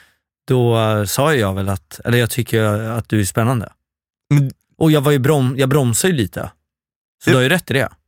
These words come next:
Speaker 2: Exakt, du hade ett system som säger, "Jag vill berätta allt, jag vill vara personlig."
Speaker 1: Jo, men skit i det nu, jag tyckte du var spännande.
Speaker 2: <laughs> Tack.
Speaker 1: Ja,
Speaker 2: Ja.
Speaker 1: varsågod. Men får jag bara, vad, om jag bara tänker på det du pratar om
Speaker 2: Ja.
Speaker 1: med bromsen, för det,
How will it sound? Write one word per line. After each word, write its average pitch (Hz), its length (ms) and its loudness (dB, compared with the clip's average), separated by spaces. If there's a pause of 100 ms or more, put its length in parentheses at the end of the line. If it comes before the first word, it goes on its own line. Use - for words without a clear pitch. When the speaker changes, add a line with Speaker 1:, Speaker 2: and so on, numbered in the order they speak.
(120)
Speaker 2:
Exakt, 151 260 2
du 147 60 4
hade 160 280 2
ett 202 140 0
system 139 340 0
som 117 120 -2
säger, 117 220 2
"Jag 143 100 4
vill 147 120 2
berätta 131 300 0
allt, 127 180 -2
jag 135 80 2
vill 135 140 0
vara 123 240 2
personlig." 123 600 -4
Speaker 1:
Jo, 156 140 2
men 151 100 2
skit - 220 -2
i 156 40 0
det 175 140 2
nu, 127 120 2
jag 117 100 0
tyckte 131 220 -2
du 123 60 2
var 120 120 0
spännande. 135 420 0
Speaker 2:
<laughs> - 100 0 (2750)
Tack. - 420 0
Speaker 1:
Ja, 143 300 0 (200)
Speaker 2:
Ja. 139 140 4
Speaker 1:
varsågod. 131 380 0
Men 143 240 2 (180)
får 170 160 0
jag 156 60 2
bara, 143 200 0 (440)
vad, 143 160 0
om 147 100 2
jag 143 100 0
bara 135 100 2
tänker 180 320 0
på 113 200 0
det 117 140 0
du 113 80 0
pratar 127 300 -2
om 107 260 -4
Speaker 2:
Ja. 139 200 2
Speaker 1:
med 135 220 2
bromsen, 117 380 0
för 120 100 -2
det, 113 100 0